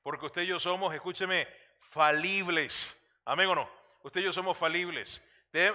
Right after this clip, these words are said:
debemos, hermano, procurar que la gente que escuche el evangelio, que crea el evangelio, sean discípulos ¿de quién?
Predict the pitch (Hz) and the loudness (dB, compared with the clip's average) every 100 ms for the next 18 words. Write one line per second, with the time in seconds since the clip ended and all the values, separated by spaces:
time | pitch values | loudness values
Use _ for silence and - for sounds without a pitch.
0 | - 185 185 214 254 226 185 196 214 - | 0 2 4 4 4 0 2 2 0 -2
1 | 175 151 156 175 190 165 151 143 - - | -6 2 6 6 4 0 0 0 -6 -20
2 | _ 143 165 160 - 220 240 214 143 139 | _ -2 4 4 4 2 2 -2 -4 0
3 | 143 147 - _ _ _ _ - 135 - | 0 -2 -14 _ _ _ _ -4 -4 -4
4 | - 240 - 185 165 143 160 165 135 127 | -8 -6 0 2 2 0 0 0 0 -2
5 | 131 135 - _ 147 143 165 247 233 196 | -4 -8 -16 _ -6 -2 2 2 4 2
6 | 180 143 139 127 131 123 147 175 160 160 | 0 0 -2 -2 -4 -4 -6 -6 -8 -8
7 | 151 135 143 135 | -6 -4 -2 -4